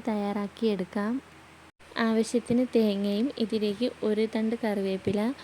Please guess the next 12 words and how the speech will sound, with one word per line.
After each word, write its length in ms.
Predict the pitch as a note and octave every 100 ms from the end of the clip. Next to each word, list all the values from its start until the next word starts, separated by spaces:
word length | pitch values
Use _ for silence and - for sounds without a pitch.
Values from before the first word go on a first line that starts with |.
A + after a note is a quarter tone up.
| - - - A#3
രണ്ടു 240 | G#3+ G#3+ A3
നല്ലി 200 | G#3+ A3 G#3+
വെളുത്തുള്ളി, 560 | F#3+ F#3+ - F#3 F#3+ B3 B3+
രണ്ടൂന്ന് 380 | G#3 G3 G3+ G#3 -
ചെറിയ 280 | G3+ F#3+ F#3+ F#3
ഉള്ളി, 220 | F#3 A3 -
ഒരു 140 | G3+ G3+ -
ടീസ്പൂൺ 440 | G#3 - - A3 A#3 G#3
ജീരകം, 440 | G3 F#3+ F#3+ A3 - G3
ഒരു 140 | G3 G3
ടീസ്പൂൺ 480 | G3+ G3+ - G#3 A3+ D4 - - - - - - A#3+
മഞ്ഞൾപ്പൊടി, 640 | G3+ G3+ G3 G3 F#3+ F#3+